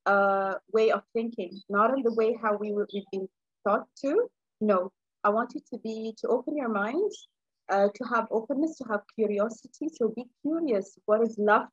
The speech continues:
to you? When you wrote "you're loved," it means, um, you're embraced. It means, uh, you're just accepted the way you are. It means, so you as Reem can,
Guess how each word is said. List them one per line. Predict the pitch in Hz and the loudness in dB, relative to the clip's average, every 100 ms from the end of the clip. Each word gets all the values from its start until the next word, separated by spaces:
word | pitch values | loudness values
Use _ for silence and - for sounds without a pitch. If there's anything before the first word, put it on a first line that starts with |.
| - | -12
to | 226 | -10
you? | 196 180 _ _ _ _ | -8 -10 _ _ _ _
When | 214 220 | 0 2
you | 226 269 | 0 2
wrote | 285 294 - - | 2 0 -6 -10
"you're | 202 226 240 233 | -2 4 4 4
loved," | 226 190 175 - _ _ _ - | 2 2 0 -16 _ _ _ -4
it | 214 - | -4 -4
means, | 247 233 226 214 - | -4 -2 -2 -2 0
um, | 202 196 196 190 190 _ _ _ _ _ _ _ - | 2 4 2 -2 -8 _ _ _ _ _ _ _ -8
you're | 190 208 202 | 2 4 4
embraced. | 180 175 214 302 320 320 _ - | 0 2 4 4 0 -2 _ -6
It | 220 220 | -6 -4
means, | 226 220 208 208 202 - | -4 -2 -2 -2 -6 -4
uh, | 196 196 190 190 185 180 175 - - _ - | 0 0 0 0 0 -2 -4 -6 -10 _ -6
you're | 208 208 208 | 0 4 2
just | 208 226 - | 0 -6 -6
accepted | 220 - - - 214 | -10 -8 -8 -6 -2
the | 208 | 0
way | 208 | 2
you | 208 190 - | 0 -2 -2
are. | 262 269 262 262 | 2 2 2 0
It | - 208 - | -4 -6 -6
means, | 214 208 208 202 _ _ _ - | -4 -2 -2 -4 _ _ _ 2
so | 226 220 214 | 2 2 -6
you | 202 302 415 | -4 -2 0
as | 370 - 220 | -2 -4 -4
Reem | 220 277 523 _ _ _ _ _ | -2 -2 -4 _ _ _ _ _
can, | - 277 233 233 233 233 240 233 | -4 0 2 2 0 -2 -4 -10